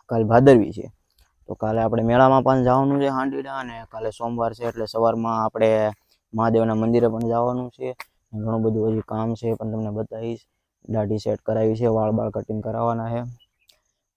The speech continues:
તો કાંઈ નહીં, વીડિયોમાં બના રહેજો. અને ચેનલમાં સબસ્ક્રાઇબ ના કર્યું હોય તો ફટાફટ જઈને સબસ્ક્રાઇબ કરી નાખો યાર.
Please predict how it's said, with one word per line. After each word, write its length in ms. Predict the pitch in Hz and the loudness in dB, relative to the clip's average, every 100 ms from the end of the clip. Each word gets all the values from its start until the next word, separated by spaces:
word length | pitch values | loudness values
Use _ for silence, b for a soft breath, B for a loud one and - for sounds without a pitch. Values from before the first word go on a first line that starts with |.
| - | -8
તો 60 | - | 0
કાંઈ 200 | 123 135 | 2 4
નહીં, 140 | 135 | 4
વીડિયોમાં 360 | 131 131 123 113 | 4 4 4 2
બના 260 | 117 131 | 2 4
રહેજો. 420 | 135 139 139 143 139 _ - - | 4 4 2 0 -2 _ -20 -10
અને 180 | 117 110 | -8 -4
ચેનલમાં 380 | 113 123 120 | -2 0 -2
સબસ્ક્રાઇબ 460 | 117 117 - 123 113 | -2 -4 0 2 2
ના 160 | 117 113 | 0 0
કર્યું 180 | 120 | 0
હોય 80 | 120 | 0
તો 80 | 107 | 0
ફટાફટ 360 | 117 113 120 113 | -2 -2 -2 0
જઈને 260 | 113 120 | 0 0
સબસ્ક્રાઇબ 460 | 113 131 - 160 123 | -2 -4 2 4 4
કરી 160 | 139 | 4
નાખો 280 | 117 107 104 | 2 0 -4
યાર. 160 | 90 | -6